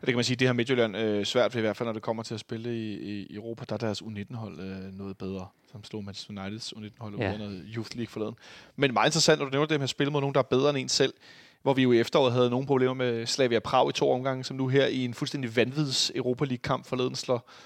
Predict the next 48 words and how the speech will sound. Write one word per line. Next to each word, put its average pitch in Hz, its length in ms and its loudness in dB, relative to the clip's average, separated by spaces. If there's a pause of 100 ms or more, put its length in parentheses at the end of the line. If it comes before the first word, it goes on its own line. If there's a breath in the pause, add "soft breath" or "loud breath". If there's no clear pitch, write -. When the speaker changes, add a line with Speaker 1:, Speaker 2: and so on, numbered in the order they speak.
(440 loud breath)
Speaker 1:
Sevilla 139 440 0
ud 135 240 2
i, 123 500 -2
efter 139 180 -4
forlænget 131 480 -2
med 131 80 -8
to 160 220 -2
to 147 160 -8
på 135 100 -8
hjemmebane 123 380 -6
og 120 40 -6
udebane. 127 440 -10
Øh, 113 460 -6
en 110 100 -16
gammel 127 340 0
Esbjerg-kending, 131 840 0 (420 soft breath)
Mick - 340 -6
van 120 260 -4
Buren 143 340 -2
kunne 127 180 -2
hjælpe 123 280 0
med 175 80 -8
at 135 60 -4
score 143 340 0
en 135 40 -4
af 135 60 -4
de 143 120 -4
afgørende 131 400 -2
mål. 127 320 -8
Speaker 2:
Ja. 120 300 0
Speaker 1:
Øh, 101 360 -10
en 123 60 -12
spiller, 127 200 -4
der 131 80 -6
var 127 60 -6
skadet, 123 300 -2
da 139 60 -8
vi 123 80 -8
mødte 127 200 -8
dem. 131 120 -12 (680 soft breath)
Det - 60 -20
må 165 80 0
man 127 100 -2
sige, 131 180 -2
Slavia 113 240 -2
Prag 117 220 0
var 110 60 -6
måske - 340 -8